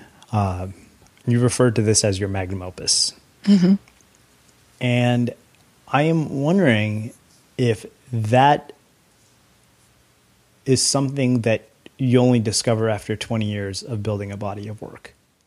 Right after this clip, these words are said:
Speaker 2: That's a good question. For me, it is. And I would guess that for others, it's so. But some people are, like, savants,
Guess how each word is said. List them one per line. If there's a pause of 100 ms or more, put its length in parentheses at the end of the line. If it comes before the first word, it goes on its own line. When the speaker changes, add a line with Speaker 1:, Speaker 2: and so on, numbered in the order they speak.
(680)
Speaker 2:
That's
a
good
question. (1300)
For
me,
it
is. (360)
And
I
would
guess
that
for
others, (500)
it's
so. (480)
But
some
people
are,
like,
savants,